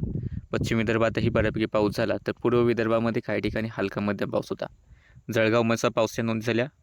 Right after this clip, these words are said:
धुळे, नंदुरबार, नाशिक, पुणे, सांगली, सातारा, कोल्हापूरचे पश्चिम भागात हलका पाऊस झाला. कोकणातही, अ,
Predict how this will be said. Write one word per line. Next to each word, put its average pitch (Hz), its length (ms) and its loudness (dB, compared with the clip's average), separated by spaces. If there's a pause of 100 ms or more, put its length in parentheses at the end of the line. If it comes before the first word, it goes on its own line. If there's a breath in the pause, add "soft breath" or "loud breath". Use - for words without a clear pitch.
(100)
धुळे, 120 160 4
नंदुरबार, 120 640 2 (220)
नाशिक, 110 480 -4
पुणे, 117 160 -2
सांगली, 110 320 -2
सातारा, 110 360 0
कोल्हापूरचे 110 800 -2
पश्चिम 110 340 -4
भागात 110 140 0 (160)
हलका 101 220 0
पाऊस 113 360 2
झाला. 113 200 2 (680 soft breath)
कोकणातही, 120 920 2 (180)
अ, 107 180 2